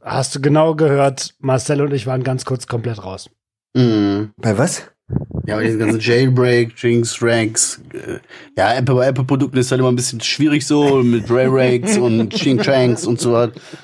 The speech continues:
Speaker 2: Aber das kann man machen. So, da waren wir, Ro-, äh, <laughs> Roman und ich einmal kurz ausgeklinkt. So.
Speaker 1: <laughs> Alle beide so.
Speaker 2: <clears throat> Ja, aber ist schon mies eigentlich. Ist irgendwie traurig auch, ne?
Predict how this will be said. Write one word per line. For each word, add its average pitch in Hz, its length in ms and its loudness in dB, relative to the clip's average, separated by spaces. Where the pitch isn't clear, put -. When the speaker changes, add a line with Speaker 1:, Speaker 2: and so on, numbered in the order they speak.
Speaker 2:
Aber 123 220 2
das - 40 -8
kann 131 140 -2
man 123 140 2
machen. 117 300 -2
So, - 60 -4
da 113 140 2
waren 131 160 0
wir, 127 60 -4
Ro-, 120 180 -4
äh, 123 320 0
<laughs> 131 100 -4
Roman 143 280 2
und 127 40 2
ich 135 140 0
einmal 143 180 2
kurz 135 320 -2
ausgeklinkt. 120 1000 0
So. 143 160 -4
Speaker 1:
<laughs> - 0 -
Alle 214 500 0
beide 196 340 0
so. 165 120 -2
Speaker 2:
<clears throat> - 40 -6
Ja, 107 100 0
aber 131 100 2
ist - 80 0
schon 143 200 2
mies 139 280 2
eigentlich. 107 380 2
Ist - 140 -12
irgendwie 107 300 0
traurig 107 420 0
auch, 90 200 -8
ne? 101 160 -2